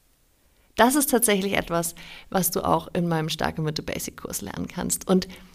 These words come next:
mir ist jetzt in den letzten Wochen bewusst geworden, diesen Kurs gibt es ja schon länger,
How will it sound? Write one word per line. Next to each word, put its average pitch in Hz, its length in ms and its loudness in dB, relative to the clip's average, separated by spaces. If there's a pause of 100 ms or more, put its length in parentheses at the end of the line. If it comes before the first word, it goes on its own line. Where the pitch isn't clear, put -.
(1080)
mir 254 280 10
ist 240 160 4
jetzt 202 180 4
in 196 60 0
den 180 140 4
letzten 208 380 2
Wochen 180 460 0 (800)
bewusst 185 400 2
geworden, 175 340 4
diesen 160 220 -6
Kurs 214 240 -2
gibt - 180 -4
es - 160 -2
ja 156 120 0
schon 147 220 -2
länger, 170 400 0